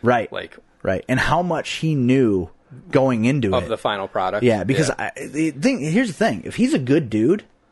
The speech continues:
Speaker 1: I want him to ha-, have the opportunity to save face. I want him to have the opportunity to say, "I did not know
Speaker 2: Yeah.
Speaker 1: what the rest of the script was."
Speaker 2: Like, she, uh, they're, yeah, they're friends. Like, she plays in a band with him sometimes.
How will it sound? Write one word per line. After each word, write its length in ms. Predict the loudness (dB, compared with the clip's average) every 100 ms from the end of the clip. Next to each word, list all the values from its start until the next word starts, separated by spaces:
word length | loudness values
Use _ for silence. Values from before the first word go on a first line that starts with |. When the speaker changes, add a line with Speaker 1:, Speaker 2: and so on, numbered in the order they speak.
| _ _ -4
Speaker 1:
I 100 | 2
want 180 | 2 2
him 140 | 0 0
to 60 |
ha-, 240 | 0 0 0
have 240 | -2 -2 0
the 100 | 0
opportunity 720 | -2 -4 -2 0 2 0 -2 _ _ _ -20 _
to 120 | -4
save 340 | -2 2 0 0
face. 580 | 0 0 0 -6 -14 -14 -2
I 60 | 0
want 180 | 2
him 160 | 2 0
to 60 | 2
have 180 | 0 0
the 100 | 0
opportunity 520 | 0 -2 -2 -2 -4
to 40 | -2
say, 360 | 0 2 0 -4 -20 -20 -4
"I 180 | 0 0
did 240 | -2 -8
not 400 | -8 -2 -2 -2
know 380 | -8 -8 -10 -14 -14
Speaker 2:
Yeah. 200 | -12 -12 -2
Speaker 1:
what 220 | 0 0
the 100 | 0
rest 220 | -2 -4
of 20 | -8
the 40 |
script 340 | -10 -6 -6 -6
was." 240 | -8 0
Speaker 2:
Like, 260 | 0 0 -6
she, 280 | -6 0 2
uh, 240 | 2 -2 -8 -20 -16
they're, 240 | -4 -2 -2
yeah, 160 | -2 0
they're 100 | 0
friends. 340 | -2 -6 -4
Like, 140 | -6 -6
she 140 | -8
plays 260 | -2 -2 0
in 80 | -4
a 60 |
band 320 | -4 -4 -4
with 120 | -6 -8
him 140 | -10
sometimes. 680 | -12 -12 -12 -12 -14 -18